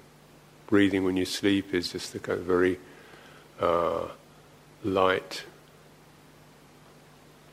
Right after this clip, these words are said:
movement. When you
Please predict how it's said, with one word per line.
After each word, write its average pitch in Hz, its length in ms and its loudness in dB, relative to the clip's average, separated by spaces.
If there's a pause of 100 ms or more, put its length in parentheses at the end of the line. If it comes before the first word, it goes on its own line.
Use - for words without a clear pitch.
(560)
movement. 98 520 0 (2500)
When 90 180 -8
you 90 240 -6